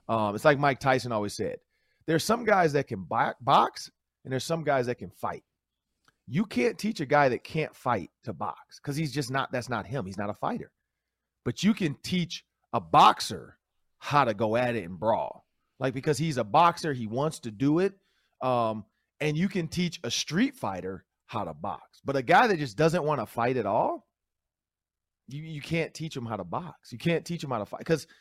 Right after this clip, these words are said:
he doesn't really wanna get hit. He doesn't wanna hit somebody. Um, that's like in football. A guy that doesn't really wanna hit people,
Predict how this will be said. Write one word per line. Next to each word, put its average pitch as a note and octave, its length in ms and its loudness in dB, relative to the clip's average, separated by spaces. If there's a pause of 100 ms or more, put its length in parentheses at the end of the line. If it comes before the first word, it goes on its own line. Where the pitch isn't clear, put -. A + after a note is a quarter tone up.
(180)
he E3+ 100 -2
doesn't E3+ 280 2
really D#3 180 0
wanna C#3+ 200 -4
get G#2+ 160 -6
hit. F#3+ 340 -6 (280)
He E3+ 80 0
doesn't F3 260 4
wanna D#3+ 200 0
hit D#3+ 220 -2
somebody. - 400 -14 (760)
Um, A#2 440 0 (240)
that's D#3 200 6
like E3+ 120 2
in F3 80 0
football. C#3+ 640 0
A C3 100 -2
guy F#3 260 2
that F3+ 140 -4
doesn't E3 260 -2
really E3 180 -2
wanna C3+ 200 -2
hit G2+ 240 -6
people, B3 420 -6